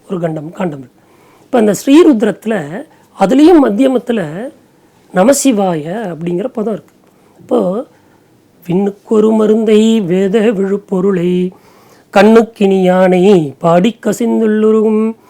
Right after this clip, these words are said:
இப்ப அந்த பார்க்கறதுக்கு எவ்வளவு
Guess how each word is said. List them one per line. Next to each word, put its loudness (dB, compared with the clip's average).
இப்ப -4
அந்த -8
பார்க்கறதுக்கு -8
எவ்வளவு -6